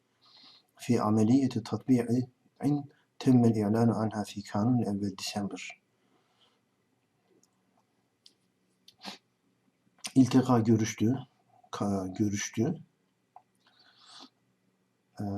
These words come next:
şurada da bir tane vardı, lekiye. Yeltekiyan, ha, şu. Meb'usune mined devleteynil carateyn, iki komşu devletten temsilciler, mebuslar, temsilciler, mümessilun yani.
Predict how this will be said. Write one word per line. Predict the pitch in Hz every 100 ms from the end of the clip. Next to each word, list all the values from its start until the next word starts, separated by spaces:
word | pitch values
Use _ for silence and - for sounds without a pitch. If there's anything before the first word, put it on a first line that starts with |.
| 95 95
şurada | - 113 127
da | 117
bir | -
tane | 107 104
vardı, | 107 101 101 92
lekiye. | 101 101 107 110 117 - - _ _ _ _ _ _ _ _ _ _ _ _ _ _ -
Yeltekiyan, | 120 110 113 - 113 104
ha, | 101 101
şu. | - - 101 - _ _ _ _ _ - - _ 123
Meb'usune | 120 120 131 131 139 127
mined | 113 113 107
devleteynil | 107 107 104 - 123 113 104
carateyn, | 107 98 101 117 104
iki | - 131
komşu | 127 113 131
devletten | 113 107 107 - 117 123 131 _ _ _ _ _ -
temsilciler, | - 117 110 104 107 107 95
mebuslar, | 107 104 107 - 98 87
temsilciler, | - 110 - 104 104 98 135 - - _ _ _ _ _ -
mümessilun | 123 123 120 - 120 120 110
yani. | 98 92 90